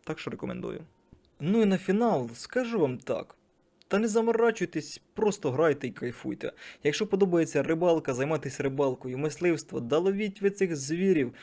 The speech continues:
Хочете працювати по стелсу без проблем, візьміть глушак, лук, покличте компаньйона або в кооперативчику з кимсь і тихенечко мінусуйте врагів. Або якщо хочете валити люто, як я люблю,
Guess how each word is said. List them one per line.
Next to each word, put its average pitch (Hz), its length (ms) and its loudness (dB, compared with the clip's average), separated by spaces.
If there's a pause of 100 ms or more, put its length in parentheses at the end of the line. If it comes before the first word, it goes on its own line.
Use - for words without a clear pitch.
(140)
Хочете 185 300 0
працювати 165 420 0
по 160 160 -2
стелсу 160 400 0
без 135 180 -2
проблем, 139 440 -2
візьміть 143 260 -6
глушак, 143 580 -2
лук, 156 360 -2
покличте 143 480 -2
компаньйона 143 760 -2 (240)
або 127 200 0
в 135 80 -2
кооперативчику 139 840 -2
з - 80 -10
кимсь 123 400 -4 (280)
і 170 320 2
тихенечко 139 800 -2
мінусуйте 131 500 -4
врагів. 123 440 -2 (260)
Або 185 240 4
якщо 170 200 0
хочете 170 320 -2
валити 160 360 0
люто, 190 240 -2
як 127 280 -4
я 135 100 4
люблю, 131 400 -2